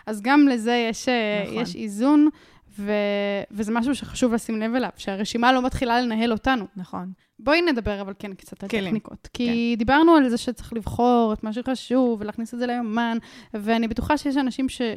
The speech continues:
Speaker 1: שמקשיבים ואומרים, "אבל איך אני
Speaker 2: אבל,
Speaker 1: יודעת
Speaker 2: כן, מה
Speaker 1: מה
Speaker 2: עושים?
Speaker 1: חשוב?" הכל באותו רגע נראה חשוב, ובמיוחד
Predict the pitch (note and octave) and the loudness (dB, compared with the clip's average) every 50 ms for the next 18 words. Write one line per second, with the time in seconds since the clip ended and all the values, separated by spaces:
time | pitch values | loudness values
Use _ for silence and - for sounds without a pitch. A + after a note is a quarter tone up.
0 | - - - - G#3 G3+ G3 G3 G3 G3 F#3+ G3 G3 G3+ G3+ - - - A#3+ A#3 | -8 -12 -12 -10 -8 -6 -6 -6 -6 -6 -6 -6 -6 -8 -8 -10 -8 -6 -2 2
1 | C#4 C#4+ C#4 A#3+ A3+ A3 A3 C4+ C#4 C4 - _ _ G#3+ G#3 F#3+ G#3 G#3 G#3 A3 | 4 4 4 4 2 0 0 0 0 0 0 _ _ -6 -4 -4 -4 -4 -4 -4
2 | A3 - B3+ B3 A#3+ A3+ A3 G#3+ G#3+ G#3+ G#3+ A3 A3 - - G#3+ A3 G#3 F3+ F#3+ | -4 -4 -4 -2 -2 -2 0 0 0 0 0 -2 -4 -8 -8 -8 -6 -6 -4 -2
3 | G3+ A3+ A#3 A3+ A3+ G#3+ F#3+ A#3+ - - G4 G4+ E4 A#3+ G3+ G#3 G#3+ - - G3+ | 0 0 2 2 0 -2 -4 -6 -2 2 4 4 4 4 2 -2 -6 -6 -8 -6
4 | - - C#4+ D#4+ D4+ D#4+ D4+ - - B3+ A#3+ A#3+ A#3 A3 G#3+ G#3+ G#3 G#3+ A3 - | -2 0 0 2 2 0 0 0 0 -2 -2 -2 -2 -2 -2 -2 -2 -4 -6 -6
5 | - G#3+ - - - D4+ D#4 D4+ B3+ A#3+ - G#3+ G3+ G3 F#3+ G#3 G3+ G3+ F#3+ - | -10 -14 -16 -6 -2 0 0 0 0 -2 -8 -8 -8 -6 -6 -4 -4 -6 -6 -8
6 | - - C#4 C#4 C#4 C#4 | -6 -2 0 2 2 2